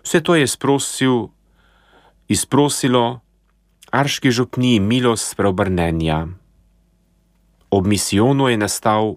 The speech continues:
pravi preobrat v srcih. Veliko ljudi je začelo glo-, poglobljeno versko življenje. Milosti so bile tako silne, da se jim je malo ljudi moglo upreti.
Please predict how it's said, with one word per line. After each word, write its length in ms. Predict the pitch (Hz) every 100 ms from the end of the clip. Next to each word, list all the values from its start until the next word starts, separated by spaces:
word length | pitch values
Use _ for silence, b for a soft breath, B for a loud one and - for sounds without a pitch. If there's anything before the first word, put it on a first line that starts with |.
| -
pravi 500 | 113 120 127 117 120
preobrat 580 | - 101 90 98 98 101
v 60 | -
srcih. 640 | 92 82 - 87 82 - - _ _ _ _ _ B B B 113
Veliko 340 | 139 175 156
ljudi 220 | 143 131
je 80 | 143
začelo 360 | 113 - 139 104
glo-, 340 | 117 143 - -
poglobljeno 720 | 117 107 101 113 139 131 107
versko 420 | 92 110 - 104
življenje. 760 | 92 101 90 87 82 80 73 - - _ _ _ _ _ B B B B
Milosti 400 | 139 156 143 131
so 140 | 123
bile 160 | 123 120
tako 260 | 110 147
silne, 560 | 131 - 123 120 120 120 B B B B -
da 120 | 110
se 160 | -
jim 140 | 120 113
je 320 | 117 110 107 - B B
malo 360 | 101 123 151 135
ljudi 280 | 110 110 107
moglo 380 | 113 110 107
upreti. 680 | 107 - 85 80 - 80 87